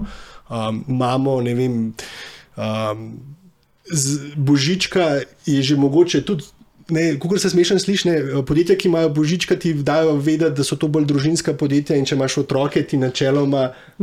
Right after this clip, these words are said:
ne bo to hudo. In tisti, ki imamo otroke, je letni božiček en indikator, da okej, tle se bom mogoče boljše počutil, ker če mi bo otrok zbolel,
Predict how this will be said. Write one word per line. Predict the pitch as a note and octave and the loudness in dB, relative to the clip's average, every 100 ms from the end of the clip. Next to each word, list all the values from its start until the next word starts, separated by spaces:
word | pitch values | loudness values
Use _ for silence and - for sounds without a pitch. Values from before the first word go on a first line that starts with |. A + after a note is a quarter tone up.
| - | -10
ne | - C#3+ | 0 2
bo | C#3+ F#3+ | 4 6
to | F#3+ | 4
hudo. | F#3 F3+ E3+ D3 | 4 4 4 4
In | C3 B2+ | 2 0
tisti, | D#3+ F3+ | -4 -2
ki | F3+ | 0
imamo | D#3 D#3 E3 | 2 2 2
otroke, | D#3 D#3 D#3 E3+ A#3 G#3 F#3 - - - _ - | 2 2 0 0 2 0 0 -8 -20 -20 _ -8
je | E3 E3 D#3+ | 0 2 4
letni | E3+ F#3 G3+ | 4 4 2
božiček | E3+ F3 F3 F#3 F#3+ F3+ - | 4 4 2 4 4 2 0
en | F#3 F3+ | 2 6
indikator, | F3+ D#3 E3 D3 D#3+ D#3+ D#3 | 4 4 0 0 0 0 0
da | D3 C#3 - | 0 0 0
okej, | D#3+ E3 D3+ | -2 0 -2
tle | B2+ C#3 | 0 -2
se | - | 0
bom | D#3 | 0
mogoče | D3+ D3+ D3 C#3+ | 2 0 0 0
boljše | C#3+ C#3+ | 0 0
počutil, | D3+ C#3+ C#3+ C#3 C3+ | -2 -2 -2 -2 -2
ker | C3+ B2+ A#2+ - _ _ _ - | -2 -2 -4 -10 _ _ _ -6
če | B2 | -4
mi | A#2+ | -2
bo | B2+ | 0
otrok | B2 C3+ B2+ | 0 0 0
zbolel, | B2 A#2+ A#2 A2+ | 0 0 2 0